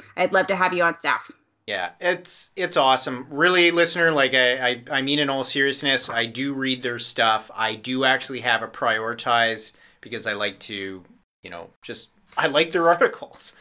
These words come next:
Speaker 2: It's just really good stuff, and they have something for everything. I think that was the point I brought up in the beginning. You know, T V, movies, like, don't think that just because I usually talk about the farming video games that I like so much on that site that that's all what it's about, or fifty percent. No, they, they've got everything.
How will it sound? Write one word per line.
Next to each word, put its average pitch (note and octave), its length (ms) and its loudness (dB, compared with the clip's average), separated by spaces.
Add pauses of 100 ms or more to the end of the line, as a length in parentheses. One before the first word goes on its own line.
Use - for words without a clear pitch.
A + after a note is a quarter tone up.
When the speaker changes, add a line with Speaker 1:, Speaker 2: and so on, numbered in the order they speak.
(200)
Speaker 2:
It's D3 140 -4
just D3+ 100 -2
really E3 340 0
good F3+ 160 2
stuff, E3 300 2
and F3 80 -6
they D#3 80 2
have D#3+ 200 4
something G#3+ 540 0
for D#3+ 240 0
everything. C3+ 500 -2
I A2 60 -8
think D3+ 200 -6
that C#3+ 180 4
was D3 100 -6
the C3+ 80 -14
point C#3 260 -6
I B2+ 60 2
brought B2 240 -2
up A2+ 100 -6
in B2 60 -12
the A#2+ 80 -12
beginning. B2 540 -4 (580)
You A#2+ 80 -6
know, A2 340 -4
T F3+ 220 -4
V, E3+ 220 -2
movies, D3 340 -2
like, A#2+ 160 -4
don't D3+ 320 0
think D#3 220 -4
that C#3+ 80 -10
just - 240 -8
because C3 260 -6
I B2 80 2
usually A#2+ 360 -4
talk A#2 260 0
about A2+ 240 -8
the G#2+ 220 -6 (500)
farming C3 480 -2
video A#2 260 -4
games G#2+ 320 -8
that A2+ 100 -6
I G#2 100 -2
like G2+ 200 -8
so - 140 -10
much G#2 200 -10
on A2 100 -10
that G2+ 180 -12
site G2 260 -6
that F#2 240 -16
that's - 440 -4 (240)
all G#2+ 220 -8
what G#2 140 -12
it's - 160 -14
about, F#2 380 -6
or F2+ 80 -16
fifty G2+ 360 -14
percent. F2+ 460 -12
No, E2 200 -14
they, F2 140 -12
they've G2+ 280 -16
got F2+ 180 -10
everything. E2+ 480 -18